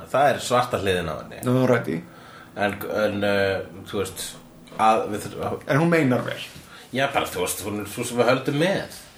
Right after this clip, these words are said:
Speaker 2: Alrighty.
Speaker 1: Og það er bara að vera fyndin, sko.
Speaker 2: Þannig að, ok, við skulum bara byrja á kokteilboðinu.
Speaker 1: Já.
Speaker 2: Þar sem við kynnum alla karaktera til sögun.
Speaker 1: Mhm.
Speaker 2: Það er brjálað kokteilboð.
Speaker 1: Í geðveiku svona,
Speaker 2: Kvöldið
Speaker 1: svona
Speaker 2: áður.
Speaker 1: game hóteli á, á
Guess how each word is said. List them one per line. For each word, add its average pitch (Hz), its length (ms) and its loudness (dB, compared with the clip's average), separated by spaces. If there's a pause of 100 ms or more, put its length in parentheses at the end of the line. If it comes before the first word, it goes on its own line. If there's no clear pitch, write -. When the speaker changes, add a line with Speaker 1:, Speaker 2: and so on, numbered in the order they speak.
(140)
Speaker 2:
Alrighty. 123 480 2
Speaker 1:
Og 113 80 0
það - 20 2
er 113 80 4
bara 120 120 4
að 120 40 6
vera 117 80 2
fyndin, 139 560 -2
sko. - 240 -12
Speaker 2:
Þannig 165 220 0
að, 208 60 0
ok, - 100 -4
við 139 160 0
skulum 190 180 -2
bara 202 120 0
byrja 226 440 0
á 190 280 2 (260)
kokteilboðinu. 135 880 0 (320)
Speaker 1:
Já. - 0 -
Speaker 2:
Þar 117 120 6
sem 104 120 6
við 151 100 4
kynnum 185 320 4
alla 170 200 2
karaktera 156 380 2
til 143 120 0
sögun. 120 300 0
Speaker 1:
Mhm. 110 360 -2 (380)
Speaker 2:
Það 131 80 4
er 123 80 2
brjálað 190 400 4
kokteilboð. 180 640 2 (240)
Speaker 1:
Í 101 220 -4
geðveiku 123 440 4
svona, 117 480 2
Speaker 2:
Kvöldið 170 240 2
Speaker 1:
svona 214 160 4
Speaker 2:
áður. 175 120 6
Speaker 1:
game 151 280 6
hóteli 104 560 0
á, 101 140 4
á 95 160 -8